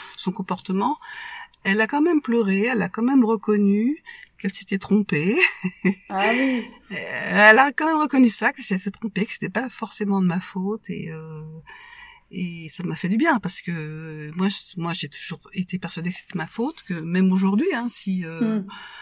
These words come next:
Speaker 1: mais je pense que j'aurais dû faire beaucoup plus de choses. Je, je pense que j'ai été défaillante, euh, euh, sur certains trucs, quoi. Et, et voilà. Mais, euh, c'est, j-, j'avais aussi, et même ma belle-sœur,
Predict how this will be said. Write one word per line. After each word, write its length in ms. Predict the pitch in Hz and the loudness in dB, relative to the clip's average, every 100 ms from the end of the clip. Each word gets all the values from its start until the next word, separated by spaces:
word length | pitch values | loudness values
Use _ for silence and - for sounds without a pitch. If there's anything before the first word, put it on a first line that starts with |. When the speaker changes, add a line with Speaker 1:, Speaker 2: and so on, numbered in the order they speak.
| - - 180 | -20 -4 -2
Speaker 1:
mais 320 | 170 80 131 | -2 -4 -8
je 120 | 165 | -8
pense 240 | - 202 | -4 -4
que 100 | - | -4
j'aurais 280 | 160 147 151 160 | -8 -6 -8 -6
dû 180 | 151 196 | -2 0
faire 260 | - 214 | 0 0
beaucoup 260 | 190 190 196 | 0 0 -2
plus 160 | 185 175 | -4 -2
de 80 | |
choses. 260 | 247 208 208 | 0 0 -2
Je, 220 | 147 151 | -4 -8
je 160 | 143 139 | -8 -6
pense 240 | 190 220 | -4 -4
que 100 | - | -2
j'ai 140 | 180 147 | -4 -4
été 160 | - | -6
défaillante, 680 | 156 151 160 151 196 220 156 | -6 -4 -4 -2 -2 -2 -4
euh, 380 | 147 147 151 147 - - - - - - - - 139 | -6 -6 -10 -12 -14 -20 -20 -20 -20 -20 -20 -16 -12
euh, 360 | 131 139 147 | -10 -10 -10
sur 240 | 147 - - | -10 -8 -8
certains 320 | 120 - 131 | -8 -8 -10
trucs, 240 | - 254 | -6 -10
quoi. 200 | - - - | -8 -12 -12
Et, 560 | 160 165 156 147 - - - - - - - - - - - | -12 -14 -14 -14 -14 -16 -18 -20 -20 -20 -20 -20 -20 -20 -16
et 220 | 151 147 | -14 -12
voilà. 240 | 151 202 190 _ 180 | -8 -8 -8 _ -2
Mais, 300 | 180 185 170 | -2 0 -4
euh, 360 | 170 175 175 175 | -8 -8 -8 -8
c'est, 160 | - 196 160 - _ _ _ - | -10 -14 -20 -20 _ _ _ -8
j-, 160 | 185 - - | -6 -6 -6
j'avais 300 | 190 220 240 | -2 0 0
aussi, 260 | 269 - 285 | 0 0 -2
et 120 | 196 | 0
même 180 | 220 254 | 4 4
ma 120 | 233 208 | 4 4
belle-sœur, 440 | 220 - 302 196 | 4 2 -2 -4